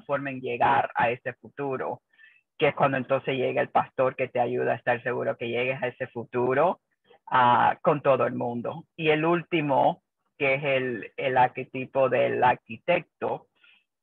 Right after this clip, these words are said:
hay un misconcepto ahora con los cambios, que pensamos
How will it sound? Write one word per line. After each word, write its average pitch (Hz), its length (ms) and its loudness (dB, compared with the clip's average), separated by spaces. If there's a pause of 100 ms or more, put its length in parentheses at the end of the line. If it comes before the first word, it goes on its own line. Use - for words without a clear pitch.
(120)
hay 139 220 2
un 151 180 -4
misconcepto 135 1200 0
ahora 127 380 4
con 123 200 -4
los 123 200 -6
cambios, 156 600 0
que 135 120 -2
pensamos 127 840 0